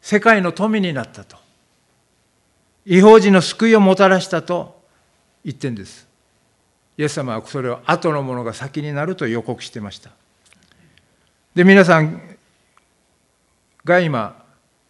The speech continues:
救われて、日本にキリスト教の看板を立てて神を礼拝してますね。世界中に福音が今広がってます。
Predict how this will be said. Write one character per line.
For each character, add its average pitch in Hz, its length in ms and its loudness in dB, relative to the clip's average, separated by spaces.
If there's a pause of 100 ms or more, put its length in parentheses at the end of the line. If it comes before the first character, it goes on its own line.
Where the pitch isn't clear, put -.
(640)
救 - 260 -6
わ 160 80 2
れ 156 100 0
て、 127 380 -8
日 151 200 -2
本 156 200 -2
に 120 380 -8
キ - 100 -12
リ 165 100 -2
ス - 120 -8
ト 160 100 -4
教 147 180 -8
の 131 120 -10
看 165 180 -8
板 160 140 -2
を - 20 -2
立 147 240 -10
て 104 160 -14
て - 60 -20 (320)
神 170 240 -2
を 139 80 -2
礼 165 120 4
拝 180 160 0
し 139 60 -8
て - 80 -14
ま 104 120 -12
す - 100 -20
ね。 156 180 -16 (760)
世 208 180 2
界 226 200 8
中 220 140 6
に 208 80 6
福 202 200 -2
音 190 100 4
が 180 100 4
今 160 140 2
広 156 320 -2
が 139 80 -4
っ 135 40 -6
て 135 140 -14
ま 101 140 -8
す。 - 200 -20